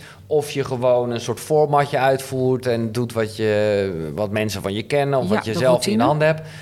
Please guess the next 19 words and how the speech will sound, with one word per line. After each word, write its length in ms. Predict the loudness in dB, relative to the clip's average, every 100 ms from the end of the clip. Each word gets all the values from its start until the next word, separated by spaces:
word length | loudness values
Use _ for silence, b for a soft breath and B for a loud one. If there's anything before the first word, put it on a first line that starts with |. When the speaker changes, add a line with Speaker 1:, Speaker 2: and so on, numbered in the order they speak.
| B B
Speaker 1:
De 80 | -2
routine 380 | -2 0 0 2
inderdaad. 500 | 2 2 2 0 -4 B B B B -20 -4
Ik, 280 | -2 -2 -2
ik 240 | -2 0
ha-, 200 | 0 0
ik 180 | -2 -2
heb 100 | -2
het 120 | 0
altijd 300 | 2 2 2
wel 100 | -2
spannend 340 | 0 2 0 0
voor 120 | -2
mezelf 280 | 2 2 4
gehouden 280 | 2 4
in 60 | 4
hele 360 | 4 4 4 4
kleine 460 | 4 4 4 2
dingen, 420 | 2 2 4 2